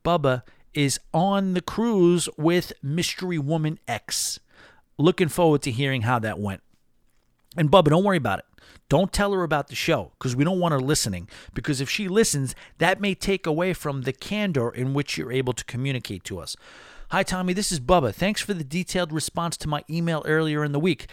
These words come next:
Since everyone was so nice on your live stream and seemed eager to help, I figured I would give an update the day before I board. One thing I do regret is not giving more context about the backstory.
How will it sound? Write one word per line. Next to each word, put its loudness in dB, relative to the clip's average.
Since -4
everyone 0
was 2
so 0
nice -2
on -4
your 0
live 0
stream -2
and -4
seemed -4
eager 0
to 0
help, 2
I -2
figured -2
I 0
would -2
give 0
an 0
update -2
the -4
day -2
before -4
I -4
board. 4
One 0
thing -4
I 0
do 0
regret 0
is -4
not -2
giving -2
more 0
context -6
about -6
the -2
backstory. -2